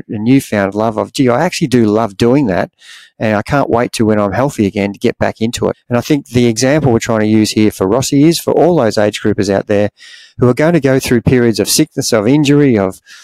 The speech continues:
hopefully not, you know, being hit by cars, but, but similar issues, roadblocks that are put in front of you that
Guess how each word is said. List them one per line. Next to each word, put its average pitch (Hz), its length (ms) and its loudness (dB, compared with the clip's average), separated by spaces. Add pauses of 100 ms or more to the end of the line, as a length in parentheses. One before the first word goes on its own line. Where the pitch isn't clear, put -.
(220)
hopefully 120 300 -2
not, - 200 -2 (100)
you 117 80 -4
know, 110 300 0
being 104 260 -2
hit 120 160 -2
by 101 160 -2
cars, 123 400 0
but, 113 160 -2 (340)
but 127 140 -2 (140)
similar 170 520 0
issues, 117 480 0
roadblocks 123 540 0
that 113 80 0
are 104 40 0
put 120 200 0
in 110 60 0
front 120 240 -2
of 120 100 -2
you 98 220 0
that 110 160 -2